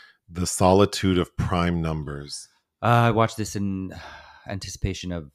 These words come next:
Speaker 2: uh, upcoming Venice as well. Saverio Costanzo, uh, two thousand ten film. Uh, I've seen his follow-up, Hungry Hearts, which Adam Driver won Best Actor for in Venice in twenty fourteen. And that is kind of a fun,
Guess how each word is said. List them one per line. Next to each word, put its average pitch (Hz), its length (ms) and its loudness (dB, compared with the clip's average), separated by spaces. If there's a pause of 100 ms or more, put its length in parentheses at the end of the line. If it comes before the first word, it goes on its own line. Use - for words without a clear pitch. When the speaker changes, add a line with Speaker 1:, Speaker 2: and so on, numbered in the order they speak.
Speaker 2:
uh, - 60 -10
upcoming - 580 -8
Venice 87 500 -10 (140)
as 80 180 -14
well. 87 520 -4
Saverio 98 720 -2 (100)
Costanzo, 110 920 -2 (360)
uh, 78 220 -8
two - 140 -10
thousand 82 300 -6
ten 95 300 -6
film. 92 720 -2 (880)
Uh, 90 300 -10
I've 110 160 -4
seen 143 240 -2
his 120 160 -4
follow-up, 113 720 0
Hungry 104 340 -6
Hearts, 90 400 -4
which 85 140 -14
Adam 98 260 -6
Driver 87 320 -2
won 110 320 0
Best 82 260 -6
Actor 80 380 -8
for 80 260 -8
in 80 200 -12
Venice 78 420 -10
in 80 80 -16
twenty 82 220 -10
fourteen. 78 500 -10
And 98 140 -2
that 147 140 2
is 190 100 -10
kind 110 160 -4
of 87 60 -2
a 87 60 -2
fun, 92 720 -2